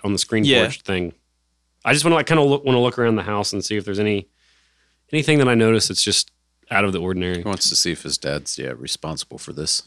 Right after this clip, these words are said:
Speaker 1: <laughs> Yeah, but yeah,
Speaker 2: Um, I mean, y-, kinda. Like, the kid was, so the kid was snatched. Uh, I kinda told it
Speaker 1: And,
Speaker 2: in
Speaker 1: and or,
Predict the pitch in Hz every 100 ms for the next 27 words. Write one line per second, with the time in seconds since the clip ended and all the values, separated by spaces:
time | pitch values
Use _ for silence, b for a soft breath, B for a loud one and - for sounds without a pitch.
0 | - - - 123 127 98 - 123 123 135
1 | 90 - - _ _ _ - _ _ -
2 | 151 151 - 170 160 143 131 127 135 -
3 | _ _ _ - - - - 139 147 190
4 | 208 214 214 - 139 - - 156 175 175
5 | 160 151 - - - 151 135 190 180 -
6 | 170 131 127 - - 135 107 123 - _
7 | _ _ 120 123 135 110 117 110 131 131
8 | - 131 139